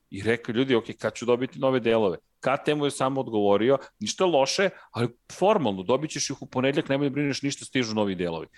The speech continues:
S druge strane, Miguel Oliveira, koji je fabrički vozač K T M-a, je potvrdio još jednom eksplicitno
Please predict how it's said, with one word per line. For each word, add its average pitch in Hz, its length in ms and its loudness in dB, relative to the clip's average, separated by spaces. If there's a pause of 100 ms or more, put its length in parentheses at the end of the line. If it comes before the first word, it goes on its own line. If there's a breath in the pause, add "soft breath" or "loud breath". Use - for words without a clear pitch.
(300 loud breath)
S 90 120 -12
druge 160 260 2
strane, 90 420 -2
Miguel 107 500 0
Oliveira, 92 420 -2
koji - 160 -10
je - 60 -16
fabrički 135 460 -2
vozač 107 320 0
K 90 200 -4 (100)
T 73 180 -8
M-a, 131 180 0 (360 soft breath)
je 110 120 0
potvrdio 127 640 0
još 110 380 0
jednom 107 420 -2
eksplicitno 117 760 -2